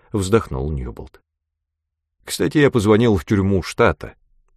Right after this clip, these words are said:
Они обещали пропустить тебя без обычных формальностей. Это ускорит твою встречу со зверем".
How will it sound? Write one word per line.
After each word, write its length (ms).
Они 200
обещали 420
пропустить 640
тебя 220
без 220
обычных 580
формальностей. 800
Это 160
ускорит 580
твою 300
встречу 500
со 140
зверем". 360